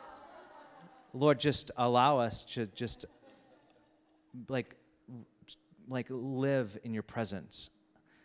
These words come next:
as we listen to this sermon. Um, and guide me, Lord, in Jesus' name. Amen. What is meditation,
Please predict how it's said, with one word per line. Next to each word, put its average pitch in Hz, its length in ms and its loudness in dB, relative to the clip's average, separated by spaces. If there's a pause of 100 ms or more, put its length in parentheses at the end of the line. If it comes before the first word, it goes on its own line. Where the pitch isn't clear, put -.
as 104 180 -4
we 104 120 -4
listen 101 320 -4
to 104 100 -10
this 92 160 -10
sermon. 92 400 -10 (720)
Um, 92 380 -10 (320)
and 104 100 -8
guide 113 240 -4
me, 90 240 -12 (160)
Lord, 98 220 -8 (1160)
in 110 60 -16
Jesus' 95 320 -8
name. 87 140 -14 (420)
Amen. 98 220 -10 (2250)
What 170 160 8
is 185 100 2
meditation, 151 840 0